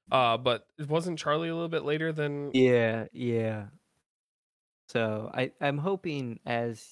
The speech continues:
Speaker 2: he gets a little bit older, you know, and he's listening to Cora and daycare, I'm sure helps with other kids
Speaker 1: Mm-hmm.
Speaker 2: chatting at him. Um, but yeah, he's, he's a walking fool,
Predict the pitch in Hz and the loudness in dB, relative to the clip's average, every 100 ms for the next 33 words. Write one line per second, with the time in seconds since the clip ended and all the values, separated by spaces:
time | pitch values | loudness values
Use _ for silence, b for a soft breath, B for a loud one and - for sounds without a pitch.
0 | - - 131 123 - 127 127 127 117 117 | -20 -8 -4 -2 -2 0 0 2 4 4
1 | 117 113 113 113 113 113 113 113 - 117 | 2 0 0 0 -2 -4 -4 -8 -6 -8
2 | 110 - 165 156 147 147 139 120 113 - | -6 2 4 6 4 4 2 0 -4 -10
3 | 123 - 127 117 - 123 113 110 - 113 | -18 -2 0 0 2 2 2 -2 -2 -2
4 | 113 113 - 113 113 113 107 - 113 110 | -2 -4 -6 -10 -4 -4 -4 -4 -2 -2
5 | 143 127 131 139 135 98 113 110 107 - | -2 -4 -8 -6 -4 -4 -4 -8 -8 -8
6 | 113 110 110 _ b b b b b b | -8 -8 -10 _ b b b b b b
7 | b - 107 104 104 104 _ _ - 147 | b -10 -6 -4 -4 -6 _ _ 0 2
8 | 165 120 110 120 110 - - 123 113 107 | 2 -4 -4 -4 -4 -10 -10 -4 -4 -2
9 | 113 113 - 117 - 120 110 104 | -2 -2 -2 -4 -2 -2 0 -2